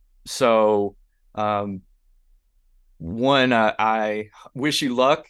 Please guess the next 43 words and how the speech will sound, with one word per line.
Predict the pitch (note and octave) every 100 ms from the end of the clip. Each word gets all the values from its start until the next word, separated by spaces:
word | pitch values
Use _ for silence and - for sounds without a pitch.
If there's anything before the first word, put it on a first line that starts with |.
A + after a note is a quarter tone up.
| -
in | C3+ C3
the | A#2
transition | A2 C#3+ C3 A#2+ C#3 D3 F3 E3 D3+
and, | A2 G#2+
and, | - A2+ A2 A2 G#2+
uh, | G#2+ G#2 G2+ G2+
hope | A2+ B2+ B2
that | G#2+ G2+
you | A2+ A2 A2
meet | A#2+ C#3 C#3
all | C3 C3
the | A#2+
challenges, | - D3 C3 C#3 C#3+ D#3 D3+ D3 - _ - - - - -
uh, | A#2
with | A2+ C3
all | C3
the, | C3 A#2 A2 -
the | A#2 A2+ A2
resources | B2 C3 - C3 C#3 D3
and | B2+ G#2+
advice | G2+ A2 A#2 B2 -
and | G#2+
expertise | A2+ - G2+ - A#2+ A#2
that | - G#2+
you | G2+
need | G#2 A2 A#2+ A#2
because, | A2 - A2+ G#2 G2+
um, | G#2+ G#2 G2+ G2+ - _ _ _ -
you |
know, | A#2
the | A2 A2
alternative | G#2+ - D3 D3 A2+ G#2
for | -
a | G#2+
lot | G#2 A#2 C3+
of |
these | A2 G#2
hospitals | - G#2 G#2 A#2 A2+ A#2 A#2+
is, | B2+ - _
is | B2+ C#3
in | C3+
fact | B2+ C#3 C#3 -
closure. | C3+ D3+ D3 A2